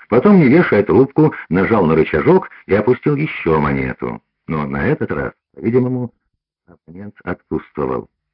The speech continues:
Парень вышел из будки, пересёк Средний и скрылся в узком, как щель,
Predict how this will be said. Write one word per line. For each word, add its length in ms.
Парень 360
вышел 360
из 80
будки, 540
пересёк 500
Средний 560
и 160
скрылся 480
в 120
узком, 420
как 260
щель, 520